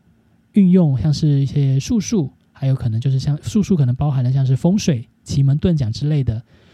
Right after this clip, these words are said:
或者呢有些人可能就寻求一些灵性的疗法，可能像是能量疗法。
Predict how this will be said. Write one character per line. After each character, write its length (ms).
或 120
者 140
呢 160
有 140
些 140
人 100
可 100
能 120
就 120
寻 240
求 200
一 60
些 180
灵 260
性 220
的 80
疗 200
法， 200
可 140
能 100
像 160
是 180
能 220
量 140
疗 180
法。 260